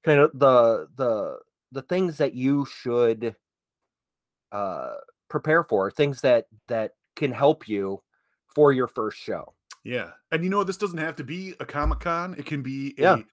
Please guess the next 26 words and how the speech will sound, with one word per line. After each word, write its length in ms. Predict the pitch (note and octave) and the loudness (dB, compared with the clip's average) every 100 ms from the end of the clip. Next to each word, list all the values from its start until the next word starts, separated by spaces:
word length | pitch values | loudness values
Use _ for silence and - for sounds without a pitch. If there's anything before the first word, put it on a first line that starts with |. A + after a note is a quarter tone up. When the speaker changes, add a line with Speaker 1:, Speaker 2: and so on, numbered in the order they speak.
| _ _ _ | _ _ _
Speaker 2:
a 140 | B2+ B2 | -10 -10
state 300 | - D#3 D3 | -8 -8 -6
fair. 380 | - D#3+ E3 D3+ | -6 -4 -4 -6
It 60 | |
could 120 | - B2+ | -10 -12
be 100 | A#2 | -12
an 80 | A2+ | -4
art 200 | C#3+ D3 | -4 -4
fair. 440 | - E3+ E3+ E3+ _ _ - | -6 -6 -6 -8 _ _ -16
It 80 | C3+ | -12
could 100 | C3 | -8
be, 340 | C#3 C3+ C3+ | -8 -8 -6
Speaker 1:
Abs- 140 | B2+ | -4
Speaker 2:
um, 300 | B2+ B2+ B2 A2+ _ _ _ - | -4 -4 -8 -14 _ _ _ -8
you 80 | C3+ | -4
know, 200 | B2+ B2+ | -4 -2
a, 200 | C3 B2 | -4 -6
a 40 | A#2+ | -6
folding 360 | E3+ F3 E3 | -2 -2 -4
table 480 | D3+ D#3+ D#3 D#3 D3+ | -6 -4 -4 -6 -6
at 280 | C#3+ C3+ C3 _ | -4 -4 -6 _
your 180 | C#3 B2+ | -6 -2
local 260 | C#3+ C#3+ | -2 -2
comic 360 | C#3 D3 C#3+ C#3 | -6 -6 -4 -6
stores, 600 | - D3+ C#3+ C#3+ B2+ A#2+ _ - | -4 0 2 0 -4 -14 _ -8
uh, 320 | C3 B2+ | -4 -4